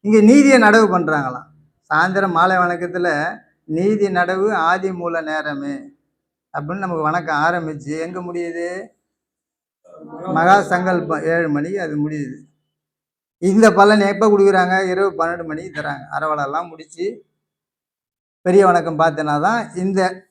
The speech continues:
பலன் பூராவும் பெரிய வணக்கத்துல தான் கொடுக்குறாங்க. அப்ப அது எவ்வளவு முக்கியம்?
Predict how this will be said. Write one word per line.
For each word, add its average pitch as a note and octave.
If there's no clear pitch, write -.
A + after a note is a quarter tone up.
பலன் F3+
பூராவும் E3+
பெரிய G3
வணக்கத்துல E3+
தான் F3+
கொடுக்குறாங்க. E3
அப்ப D3+
அது E3
எவ்வளவு G#3
முக்கியம்? G3+